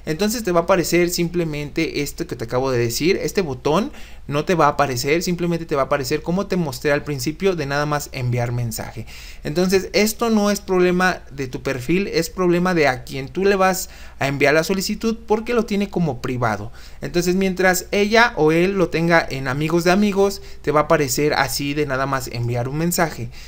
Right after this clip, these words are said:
Si lo tiene en todos, entonces sí vas a poder enviarle una solicitud.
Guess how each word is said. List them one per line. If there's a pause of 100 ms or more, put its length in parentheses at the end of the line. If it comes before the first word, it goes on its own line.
Si
lo
tiene
en
todos, (220)
entonces
sí
vas
a
poder
enviarle
una
solicitud.